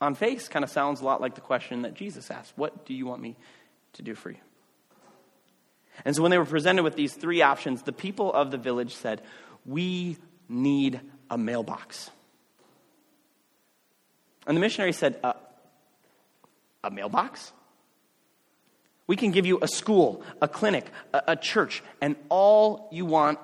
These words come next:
in your village is a mailbox." But what they didn't realize was that in India, if you live in a slum, you don't have a zip code.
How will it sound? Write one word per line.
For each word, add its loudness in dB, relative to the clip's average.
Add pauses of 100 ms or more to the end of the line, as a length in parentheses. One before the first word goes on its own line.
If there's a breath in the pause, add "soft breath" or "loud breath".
(100)
in 2
your 4
village -4 (240 loud breath)
is -2 (100)
a -4
mailbox." -4 (3000)
But 2
what 6
they 2
didn't 4
realize 4
was -2
that 0
in -2
India, 2
if -2
you 0
live -2
in 0
a -2
slum, 0
you 0
don't 2
have -2
a -4
zip -8
code. -8